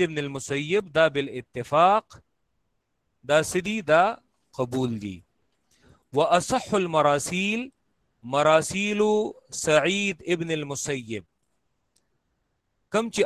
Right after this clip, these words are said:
اصح المراسیل دي، نو دا مراسیل د سعید ابن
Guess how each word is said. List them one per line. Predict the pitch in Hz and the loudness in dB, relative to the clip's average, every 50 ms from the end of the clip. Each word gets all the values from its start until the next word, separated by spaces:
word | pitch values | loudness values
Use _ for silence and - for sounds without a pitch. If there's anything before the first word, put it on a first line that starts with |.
| - 165 | 2 2
اصح | 165 - - 262 240 - - | 2 2 0 0 0 0 0
المراسیل | 214 190 175 160 156 151 151 151 147 - - 185 196 214 220 208 | -2 0 0 2 2 4 4 4 2 0 -4 -4 -4 -4 -4 -4
دي، | 220 214 196 | -4 -2 -2
نو | 175 | -2
دا | 147 147 165 175 185 170 | 2 4 4 4 4 4
مراسیل | 156 147 147 143 143 - 175 180 185 180 160 | 2 2 2 2 2 -2 -4 -4 -4 -4 -4
د | 156 143 | -4 -2
سعید | - 151 139 147 165 170 147 | 0 0 0 0 0 -2 -2
ابن | 151 143 135 | -4 -6 -6